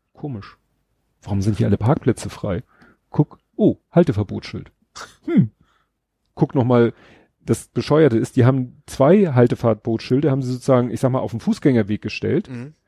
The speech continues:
Speaker 1: Und das dritte, was sozusagen das rechte Ende des
Speaker 2: Ja.
Speaker 1: Bereiches, das haben sie dann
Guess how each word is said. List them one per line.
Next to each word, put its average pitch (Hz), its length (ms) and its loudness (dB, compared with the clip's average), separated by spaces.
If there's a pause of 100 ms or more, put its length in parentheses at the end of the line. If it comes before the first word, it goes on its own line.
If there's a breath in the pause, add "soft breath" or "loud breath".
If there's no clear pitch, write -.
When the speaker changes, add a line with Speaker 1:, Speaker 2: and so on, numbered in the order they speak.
(300 soft breath)
Speaker 1:
Und 131 160 -2
das 135 160 0
dritte, 180 320 4
was 123 120 0
sozusagen 123 460 0
das 110 180 -2
rechte 151 340 2
Ende 160 340 4
des 113 220 -6
Speaker 2:
Ja. - 40 -20 (140)
Speaker 1:
Bereiches, 123 540 0 (200 loud breath)
das 139 200 0
haben 175 140 2
sie 170 120 -4
dann 160 300 0